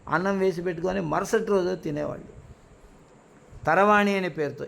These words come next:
ఇప్పటికీ తినేవాళ్ళు ఉన్నారు. కాబట్టి ఈ, అంటే ఆ పులుపు తినేవాళ్ళు అనమాట. ఇవేమనుకుంటున్నాయి ఈ పక్షులు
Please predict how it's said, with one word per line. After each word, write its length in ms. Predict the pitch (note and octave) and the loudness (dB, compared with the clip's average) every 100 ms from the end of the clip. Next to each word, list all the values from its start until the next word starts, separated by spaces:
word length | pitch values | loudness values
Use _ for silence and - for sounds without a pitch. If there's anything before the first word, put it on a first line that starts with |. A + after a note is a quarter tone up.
| - | -8
ఇప్పటికీ 360 | E3+ A#3 A3+ | -2 0 0
తినేవాళ్ళు 560 | B3 G3 G3 F#3+ F#3 F3 | 0 0 0 0 0 -2
ఉన్నారు. 400 | D#3 D#3 A2+ - - - - _ _ _ _ - _ - - - - - - - - - | -2 -6 -8 -14 -20 -20 -20 _ _ _ _ -20 _ -20 -20 -20 -20 -20 -20 -20 -20 0
కాబట్టి 400 | G#3+ B3 B3 B3 G#3+ | 4 4 4 -2 -2
ఈ, 500 | A3+ B3+ C4 B3 A#3+ - - - - - - E3+ | 0 2 2 2 0 -2 -10 -20 -20 -20 -2 2
అంటే 180 | F#3+ G#3+ | 2 4
ఆ 60 | B3+ | 2
పులుపు 380 | - C#4 C#4+ B3 | 4 0 0 2
తినేవాళ్ళు 460 | G#3 D3+ A#2+ A#2 | 2 2 -2 -6
అనమాట. 220 | A#2 - - - - - - _ - - | -12 -18 -20 -20 -20 -20 -20 _ -14 -2
ఇవేమనుకుంటున్నాయి 1040 | G#3+ B3 C4 C4+ A3+ C4 B3 B3+ B3 A#3+ | 4 4 4 2 -2 0 0 2 2 2
ఈ 40 | A#3+ | 2
పక్షులు 680 | G#3+ G#3 - A#3+ A3+ A3+ | 0 0 0 4 4 4